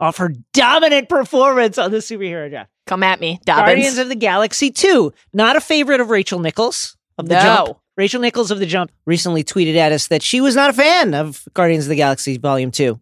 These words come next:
Speaker 2: Was willing to concede, though, that she likes the music.
Speaker 1: Well, I mean, it's kinda hard. That's, like,
Speaker 2: Hard not to.
Speaker 1: hard not to
Speaker 2: Hard
Speaker 1: like
Speaker 2: not to
Speaker 1: music.
Speaker 2: like the music.
Speaker 1: Teen Groot, love Teen Groot.
Speaker 2: Baby Groot. I love Baby Groot.
Speaker 1: Extremely cute.
Speaker 2: Love Baby Groot.
Speaker 1: Spider-Man Homecoming.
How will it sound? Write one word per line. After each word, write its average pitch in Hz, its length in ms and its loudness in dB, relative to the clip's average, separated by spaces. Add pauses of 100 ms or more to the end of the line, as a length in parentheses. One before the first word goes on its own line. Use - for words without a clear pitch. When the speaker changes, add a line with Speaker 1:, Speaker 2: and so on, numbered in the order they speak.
Speaker 2:
Was 185 260 -2
willing 208 280 2
to 254 80 -4
concede, 277 380 -2
though, 196 120 4
that 180 140 0
she 208 340 -2
likes 208 340 0
the 262 420 2
music. - 560 -4 (180)
Speaker 1:
Well, 240 100 -6
I 202 100 -4
mean, 190 140 -4
it's 190 120 -6
kinda - 220 -2
hard. 151 320 -2
That's, - 300 -2
like, - 160 -4
Speaker 2:
Hard 294 140 2
not 294 220 2
to. 269 280 -2
Speaker 1:
hard 190 180 -8
not 180 180 -10
to 294 60 -6
Speaker 2:
Hard 247 120 2
Speaker 1:
like - 20 2
Speaker 2:
not 269 160 0
to 349 60 -4
Speaker 1:
music. - 0 -
Speaker 2:
like 294 200 -2
the 285 60 -10
music. 220 440 -6
Speaker 1:
Teen 302 320 2
Groot, 269 320 2 (200)
love 202 220 2
Teen 175 220 -8
Groot. 147 280 -8
Speaker 2:
Baby 254 300 2
Groot. 190 300 0 (120)
I 202 120 0
love 233 260 2
Baby 214 240 0
Groot. 196 180 0
Speaker 1:
Extremely 226 480 0
cute. - 360 -8
Speaker 2:
Love 214 280 0
Baby 214 260 0
Groot. 180 240 -2 (300)
Speaker 1:
Spider-Man 185 600 2
Homecoming. 220 720 0